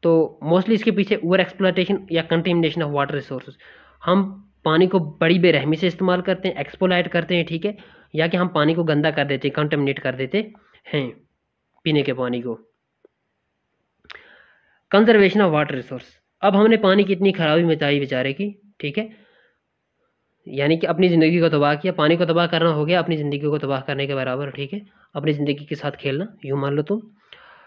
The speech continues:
अब हमें इस पानी को कंजर्व भी करना है, ठीक है। अब पानी जो ये है बहुत ही इंपॉर्टेंट रिसोर्स आप जानते हो, ठीक है,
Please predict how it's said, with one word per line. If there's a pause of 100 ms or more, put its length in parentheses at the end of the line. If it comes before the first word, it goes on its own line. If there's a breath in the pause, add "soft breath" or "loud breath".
(520 loud breath)
अब
हमें
इस
पानी
को
कंजर्व
भी
करना
है,
ठीक
है। (1600)
अब
पानी (160)
जो
ये
है (1300)
बहुत
ही
इंपॉर्टेंट
रिसोर्स
आप
जानते
हो,
ठीक
है,